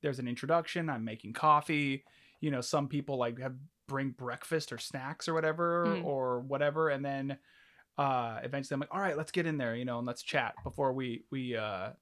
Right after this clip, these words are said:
Speaker 1: you know, <laughs> start talking about stuff that would be great, you know, on tape."
Speaker 2: And another big thing, you're out of the house.
Speaker 1: Yeah.
Speaker 2: I mean, that's the other thing about work and my dance or your podcast is we're actually out of the house. You have a chance to miss it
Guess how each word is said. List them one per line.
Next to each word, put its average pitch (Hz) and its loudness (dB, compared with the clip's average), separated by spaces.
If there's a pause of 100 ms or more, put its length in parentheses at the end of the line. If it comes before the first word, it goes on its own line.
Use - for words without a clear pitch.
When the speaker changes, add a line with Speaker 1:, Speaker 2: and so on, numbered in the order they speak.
(120)
Speaker 1:
you 143 -6
know, 131 -2 (120)
<laughs> 180 6
start - -18
talking 139 4
about 123 2
stuff 127 0
that 123 0
would 123 -4
be 127 -2
great, 123 0 (260)
you 135 -4
know, 107 -6
on 113 -6
tape." 117 -2 (280)
Speaker 2:
And 190 4
another 220 0
big 175 -2
thing, 156 -4 (480)
you're 185 4
out 180 6
of 156 0
the 170 -8
house. - -4 (100)
Speaker 1:
Yeah. 175 8 (880)
Speaker 2:
I - -8
mean, 185 0
that's 185 2
the 196 4
other 180 6
thing 175 2
about 165 4
work 175 -2 (420)
and 160 -6
my 160 -2
dance 156 -2
or 151 -16
your 170 -4
podcast 160 2
is 147 -12
we're 165 -2 (100)
actually 165 -2
out 151 -2
of 139 -8
the 139 -8
house. 139 -4
You 180 2
have 175 0
a - -8
chance 240 2
to 180 -4
miss 160 -4
it - -14